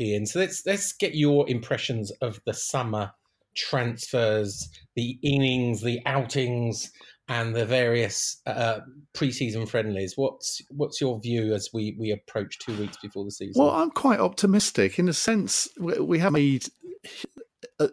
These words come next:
Speaker 2: as many signings as we normally do, but the ones we have made, I, I think I'm really quite impressed with. I'd like to see possibly one more big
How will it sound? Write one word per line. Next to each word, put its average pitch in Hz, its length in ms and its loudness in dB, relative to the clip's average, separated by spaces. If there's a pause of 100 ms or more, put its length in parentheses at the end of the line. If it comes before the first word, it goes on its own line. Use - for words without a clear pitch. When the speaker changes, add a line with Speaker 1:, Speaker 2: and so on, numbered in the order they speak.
Speaker 2:
as 139 100 2
many 156 320 6
signings 95 560 0
as 95 80 -2
we 101 120 -2
normally 90 420 -2
do, 87 340 0 (420)
but 156 100 2
the 139 60 -2
ones 190 320 2
we 165 120 4
have 143 260 2
made, 95 300 0
I, 131 160 2 (180)
I 131 120 -4
think - 220 -4
I'm 135 160 0
really 147 220 0
quite 170 240 -2
impressed 190 420 -4
with. 90 240 2
I'd 127 160 -2
like 202 200 2
to 190 100 -2
see 165 300 2
possibly 143 560 0
one 143 400 4
more 107 520 6
big 123 260 4